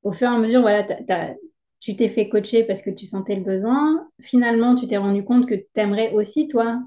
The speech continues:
euh, proposer ces espaces-là pour d'autres personnes. Enfin, c'est ça que je trouve magique, en fait, dans, dans ce chaos, c'est que quand on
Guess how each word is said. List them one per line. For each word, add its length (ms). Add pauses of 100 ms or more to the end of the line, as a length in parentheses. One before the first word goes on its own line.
(120)
euh, 300
proposer 420
ces 140
espaces-là 540
pour 180
d'autres 300
personnes. 640 (400)
Enfin, 160
c'est 120
ça 120
que 140
je 80
trouve 160
magique, 340
en 100
fait, 180
dans, 220
dans 180
ce 100
chaos, 360
c'est 180
que 100
quand 300
on 280